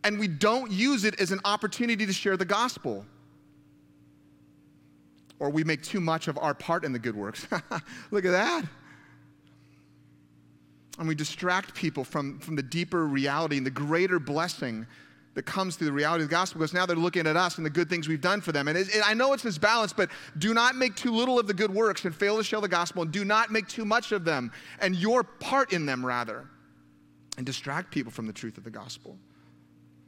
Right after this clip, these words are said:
Peter doesn't make either of those mistakes. He acknowledges <laughs> something incredible has been done. The guy was lame for forty years. But he says, "It's not happening through us."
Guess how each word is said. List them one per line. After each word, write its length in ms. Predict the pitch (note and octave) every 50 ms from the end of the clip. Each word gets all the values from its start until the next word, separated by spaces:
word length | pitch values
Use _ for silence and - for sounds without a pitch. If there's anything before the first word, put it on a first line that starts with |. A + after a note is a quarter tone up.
| - - - - - _ _
Peter 240 | - D#3 F3 F#3 E3+
doesn't 200 | D3+ C3+ C3+ B2
make 180 | B2+ B2 A2+
either 200 | C3 D3 D#3 C3+
of 60 | A2
those 160 | G#2 G#2+ F#2+ G#2
mistakes. 640 | G2+ F#2+ - - G2+ G2+ G2+ - - - - - - _ _ _ _ _ _ _ _ _ _ _ _ _ _ _
He 100 | - F#3
acknowledges 600 | G3+ F3+ G#3+ A3 A#3+ B3+ A#3+ G#3 F3+ F3+ F#3 E3
<laughs> 40 | -
something 320 | - C#4 A#3+ - - B3 B3+
incredible 840 | - A3+ G#3 F#3+ - A3+ - G#3 G3+ G#3 A3+ B3+ C4 C4+ C4 A#3 A3 - - - -
has 140 | A#3 A#3+ G3+
been 180 | A#3 B3 A#3
done. 220 | F#3+ A#3 B3 C#4 C4
The 80 | B3
guy 220 | G#3+ B3 A#3 B3+ B3+
was 220 | C4 B3 G#3 G3+
lame 380 | G#3+ G#3+ A#3 B3 B3+ C4+ B3+ A#3
for 180 | - G#3+ F#3
forty 520 | - - - - - C#4+ C#4 C4+ C4+ C4+ C4
years. 600 | B3 A#3+ B3 C4+ C4+ C4+ B3+ G#3 F3 D#3 - - - - - - - - - - - - - _ _ _ _ _ _ - - _ _ _ _ - - _ _ - - _ _ - _ _ _ _ - - - -
But 80 | D3+ E3+
he 60 | F3
says, 200 | D#3+ G3 F#3 F3
"It's 140 | G3+ F#3+ -
not 140 | C#4+ A#3
happening 360 | E3 F3 F#3+ G3 G#3 F3+ D#3+ C#3+
through 160 | C#3+ C#3+ D3+
us." 320 | F#3 F3+ B2 - - -